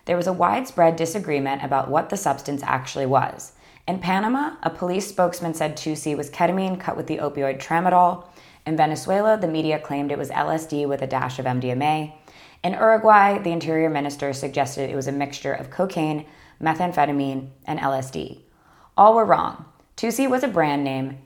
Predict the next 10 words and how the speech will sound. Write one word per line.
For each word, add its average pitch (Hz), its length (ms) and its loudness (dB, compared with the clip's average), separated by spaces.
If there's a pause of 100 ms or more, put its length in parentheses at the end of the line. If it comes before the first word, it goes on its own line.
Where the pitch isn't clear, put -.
(160)
instantly 220 480 -2
recognizable 156 720 0
for 139 160 -6
its - 100 -10
bright 170 300 2
pink 226 240 -4
color 143 420 0
and 143 180 -4
mass 135 300 -2
merchandising. - 720 -4